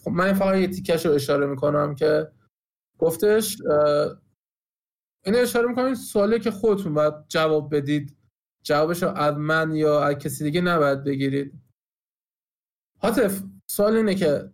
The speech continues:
تو حاضری قاچاقچی مواد بشی؟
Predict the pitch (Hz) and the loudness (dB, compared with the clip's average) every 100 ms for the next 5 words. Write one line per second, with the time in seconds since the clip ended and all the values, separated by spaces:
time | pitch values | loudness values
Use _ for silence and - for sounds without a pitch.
0 | - - 240 220 190 214 214 139 135 - | -4 0 2 2 2 2 2 -2 -6 -12
1 | _ _ _ _ _ _ _ _ _ _ | _ _ _ _ _ _ _ _ _ _
2 | 160 160 175 160 - 208 208 165 165 196 | -2 0 0 -2 0 2 4 2 2 0
3 | 185 202 - 135 - | 0 -2 -2 -4 -4